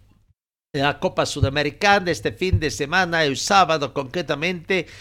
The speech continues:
ya, em, Sudamérica tiene al campeón, al primer campeón de la Copa Conmebol. Se trata de Independiente del Valle,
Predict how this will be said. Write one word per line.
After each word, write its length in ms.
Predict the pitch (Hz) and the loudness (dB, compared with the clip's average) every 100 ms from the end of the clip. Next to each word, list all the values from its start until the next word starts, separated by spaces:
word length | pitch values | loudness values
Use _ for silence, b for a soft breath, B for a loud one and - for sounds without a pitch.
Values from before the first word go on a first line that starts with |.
| B B | B B
ya, 580 | 110 131 151 156 - - - | -2 2 6 4 2 -6 -20
em, 540 | - 131 120 120 123 117 | -8 -8 -6 -8 -6 -8
Sudamérica 800 | - 165 165 180 190 165 143 | -8 -4 -2 0 0 0 -2
tiene 220 | 139 165 156 | -2 -2 -2
al 120 | 131 | -2
campeón, 480 | 139 120 156 151 139 | -4 -4 -2 0 0
al 120 | 123 | -2
primer 360 | 147 156 208 | -4 -2 -2
campeón 400 | 185 147 160 170 | 0 -2 0 0
de 140 | 160 139 | 2 0
la 180 | 123 - | 0 -2
Copa 320 | 151 135 131 | -6 -6 -8
Conmebol. 440 | 135 120 107 98 | -8 -8 -8 -12
Se 180 | - 131 | -10 -12
trata 380 | 123 156 151 143 | -8 -8 -6 -6
de 120 | 127 | -6
Independiente 840 | 127 127 131 139 123 160 185 165 180 | -8 -4 -4 -4 -6 -4 -6 -6 -4
del 160 | 151 | -4
Valle, 520 | 127 165 160 160 151 | 0 0 0 -2 -6